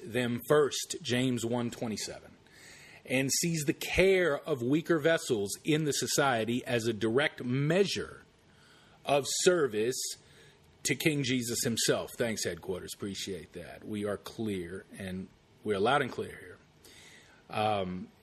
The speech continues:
and it, it, so, so the, the true religion, the pure religion, sees the care of the weaker vessels in society as the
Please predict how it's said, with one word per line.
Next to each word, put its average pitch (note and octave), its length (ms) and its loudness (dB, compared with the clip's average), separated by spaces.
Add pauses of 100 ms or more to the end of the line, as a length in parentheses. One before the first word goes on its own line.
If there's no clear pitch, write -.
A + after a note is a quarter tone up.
(100)
and A#2 220 0
it, C3 260 0
it, D#3 300 0
so, D#3 340 2
so C#3+ 400 2 (300)
the, C#3+ 220 0
the D3 140 2
true A#3+ 400 4
religion, B2 380 2
the A2+ 80 -2
pure A#3 380 2
religion, C3 400 2
sees E3 300 -2
the C#3 100 0
care A#3 520 4
of E3 180 0
the D#3 80 4
weaker D3+ 280 2
vessels B2+ 380 0
in C3+ 100 -2
society A#2+ 580 0
as C3 240 0
the B2+ 160 2